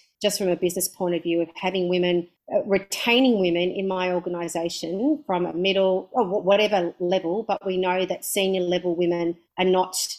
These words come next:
that quota, uh, well, not quota, those numbers aren't there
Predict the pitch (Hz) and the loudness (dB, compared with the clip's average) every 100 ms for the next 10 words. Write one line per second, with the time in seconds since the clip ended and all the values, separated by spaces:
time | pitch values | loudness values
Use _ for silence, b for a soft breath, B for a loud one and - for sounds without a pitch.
0 | _ - 214 196 - - 196 190 202 165 | _ -6 -2 -2 -2 -4 2 4 4 0
1 | 165 - 180 170 165 - 165 175 180 - | -2 -6 -2 -2 -2 -4 -6 -6 -8 -6
2 | 196 175 202 202 190 190 220 180 170 165 | -2 0 2 2 2 -2 0 -2 -4 -4
3 | - 185 | 0 0